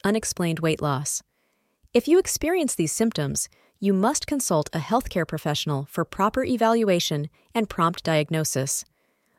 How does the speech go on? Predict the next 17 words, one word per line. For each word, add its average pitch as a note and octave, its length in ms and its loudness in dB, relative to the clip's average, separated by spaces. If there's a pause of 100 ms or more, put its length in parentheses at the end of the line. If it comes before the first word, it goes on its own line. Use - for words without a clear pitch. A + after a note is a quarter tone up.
(200)
Early D4+ 300 6
detection F#3+ 560 -2
and D#3+ 140 -4
treatment E3 440 -2 (160)
can A3+ 140 0
significantly A#3 720 0
improve F#3 320 0
outcomes E3 460 0
in D3 100 -4
such - 240 -2
cases. C#3+ 540 -2 (720)
Inflammatory C4+ 680 0
bowel E3+ 300 4
disease, C#3+ 560 -2 (200)
I E3 140 0
B D3+ 200 -2
D. D3+ 380 -2